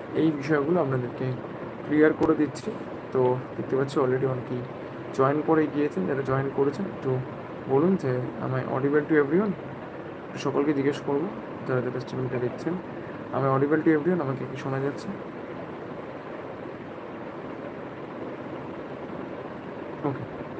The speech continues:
ওকে, ফাইন, ফাইন, ঠিক আছে। তো যাই হোক, যেটা এই মুহূর্তে গুরুত্বপূর্ণ বিষয়, আহ, কালকে আমরা আপনাদেরকে, উম,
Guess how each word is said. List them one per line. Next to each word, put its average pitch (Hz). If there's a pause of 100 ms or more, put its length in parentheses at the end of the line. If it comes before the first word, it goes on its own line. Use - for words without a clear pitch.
(720)
ওকে, 135
ফাইন, 127
ফাইন, - (540)
ঠিক -
আছে। - (640)
তো 160
যাই 196
হোক, 233 (100)
যেটা 165 (540)
এই 165
মুহূর্তে 190 (640)
গুরুত্বপূর্ণ 170
বিষয়, 160
আহ, 135 (100)
কালকে 143 (560)
আমরা 139 (180)
আপনাদেরকে, 131
উম, -